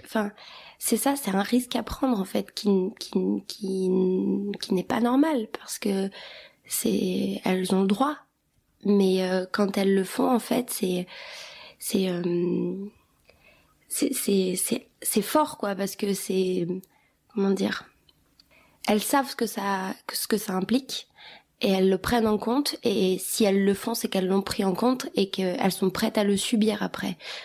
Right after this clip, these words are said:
Donc après, elles vivent avec ça aussi. Elles vivent avec le regard des autres, elles vivent avec le regard de la famille, elles vivent aussi, euh, euh, intérieurement avec elles-mêmes, ça doit pas être, euh, facile non plus. Donc, euh, ça, ça demande du,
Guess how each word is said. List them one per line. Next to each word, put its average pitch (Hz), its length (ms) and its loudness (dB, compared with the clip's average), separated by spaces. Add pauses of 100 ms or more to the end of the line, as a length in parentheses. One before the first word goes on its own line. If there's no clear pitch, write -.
(100)
Donc 190 180 2
après, 185 260 2
elles 208 160 4
vivent 208 220 0
avec 196 260 0
ça 208 200 0
aussi. 185 340 -6 (280)
Elles 190 120 2
vivent 202 200 2
avec 196 180 2
le 196 80 2
regard 185 300 -2
des 190 240 2
autres, 247 340 4
elles 190 120 0
vivent 196 220 0
avec 185 220 -4
le 214 80 -2
regard 196 220 0
de 196 60 2
la 180 100 0
famille, 240 580 4 (340)
elles 190 180 2
vivent 190 460 0
aussi, 202 440 2
euh, 185 440 -2 (760)
euh, - 400 0 (120)
intérieurement 196 720 2
avec 202 280 -4
elles-mêmes, 220 300 2
ça 202 180 -4
doit 185 140 -2
pas 202 220 0
être, 185 280 -2
euh, 190 200 -2
facile 196 420 0
non 202 140 2
plus. 254 300 -4 (360)
Donc, 196 220 2
euh, 190 100 2
ça, 185 320 0
ça 196 180 0
demande 196 260 4
du, 190 420 0